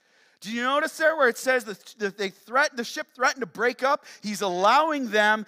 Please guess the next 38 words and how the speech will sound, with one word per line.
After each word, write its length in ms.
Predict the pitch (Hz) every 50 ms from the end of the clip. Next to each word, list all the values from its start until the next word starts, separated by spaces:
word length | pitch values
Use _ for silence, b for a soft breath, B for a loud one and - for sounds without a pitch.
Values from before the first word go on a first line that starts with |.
| B B B
to 100 | - 202
get 440 | 165 135 - 196 220 262 277 - -
to 100 | - 294
the 100 | 294 311
breaking 520 | 240 233 311 339 349 349 349 294 277 240
point 340 | - - 233 226 226 233 185
if 100 | 175 -
that's 260 | 214 220 226 - -
really 280 | 165 202 254 285 294 285
where 160 | 277 277 269
you 140 | 269 269 262
want 180 | 254 254 247
to 80 | 233 190
go. 400 | 240 247 226 196 160 127 107 - _ _ _ _ _ _ _ _ _ _ _ _ _ _ _ _ _ _ _ _ _ _ _ _ _ _ _ _ _ -
Jonah, 440 | - 180 208 240 277 311 330 320 - _ _ _ _ _ _ _ _ _ _ _ _ _ _ _
you 160 | 156 180 226
want 160 | 269 302 311
to 120 | 302 - -
keep 200 | 302 294 - 269
running 300 | 311 330 330 320 294 247
there. 260 | 220 208 208 202 196 B B -
I 40 | 196
don't 200 | 247 285 277 -
force 580 | - - - - 330 320 349 349 302 - -
my 240 | 269 262 277 277 269
will 240 | 269 269 294 330 339
on 300 | 339 302 269 233 214 208
you, 340 | 202 196 190 185 185 190 180 _ _ _ _ _ _ _ _ _ _ _ _ _ _ _ _ _ _ _ _ _ _ _
but 100 | - 131
I'm 120 | 151 202
gonna 160 | 226 233 220
let 220 | 214 240 240 - 214
you 60 | 165
get 180 | 139 139 -
to 80 | - 123
that 200 | 123 120 110 -
breaking 300 | - 120 113 - 117 107
point. 300 | 98 - 104 98 90 _